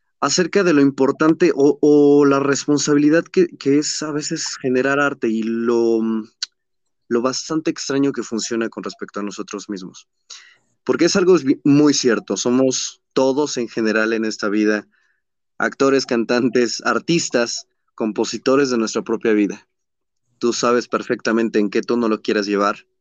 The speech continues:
con qué ritmo, con qué intensidad, con qué matices,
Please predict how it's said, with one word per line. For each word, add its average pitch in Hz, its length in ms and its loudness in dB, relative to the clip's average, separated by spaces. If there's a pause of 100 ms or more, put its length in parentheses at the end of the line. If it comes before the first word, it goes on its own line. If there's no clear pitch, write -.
(840)
con 107 240 -2
qué 107 340 2
ritmo, 110 520 0
con 107 180 -2
qué 110 100 -4
intensidad, 104 680 -2
con 104 200 -6
qué 113 120 -2
matices, 104 720 -4